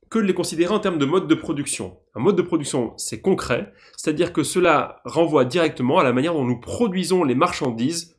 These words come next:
que nous utilisons de manière quotidienne. Le mode de production capitaliste, par définition,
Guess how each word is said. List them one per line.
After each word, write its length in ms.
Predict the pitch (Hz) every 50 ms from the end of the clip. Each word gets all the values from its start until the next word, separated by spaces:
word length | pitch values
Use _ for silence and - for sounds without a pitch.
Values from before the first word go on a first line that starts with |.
| _ -
que 80 | 214
nous 120 | 214 202 226
utilisons 380 | 247 - - 196 175 196 233
de 60 | 233
manière 340 | 190 170 185 226 277 254 - - _ _ _
quotidienne. 640 | - 294 - - 214 151 135 139 131 135 143 147 143 - _ _ _ _ -
Le 80 | 135
mode 160 | 151 220 254
de 80 | 214 -
production 320 | 185 - 202 190 - 190
capitaliste, 720 | 170 175 - - 135 143 131 139 151 131 - - - - -
par 140 | 185 185 175
définition, 640 | 165 165 - 143 131 127 - - 175 202 202 190